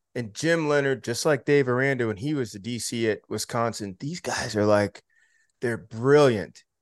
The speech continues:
Leonard played there, starred there. He knows Wisconsin, and the high school coaches love him.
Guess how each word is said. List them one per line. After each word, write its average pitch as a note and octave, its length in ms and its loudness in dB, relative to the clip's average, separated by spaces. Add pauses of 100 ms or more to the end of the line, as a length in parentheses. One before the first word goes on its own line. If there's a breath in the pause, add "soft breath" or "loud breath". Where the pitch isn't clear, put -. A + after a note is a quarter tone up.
(160)
Leonard C3+ 440 4
played C#3 360 4
there, F#2+ 380 -4 (100)
starred C#3 720 4
there. F#2+ 360 -6 (440)
He C3+ 140 -4
knows D3 400 8
Wisconsin, A#2+ 640 -2
and A2 100 -4
the A2+ 60 -2
high C#3 200 2
school A#2+ 280 -2
coaches A2+ 560 -4
love B2 420 4
him. G#2+ 300 -2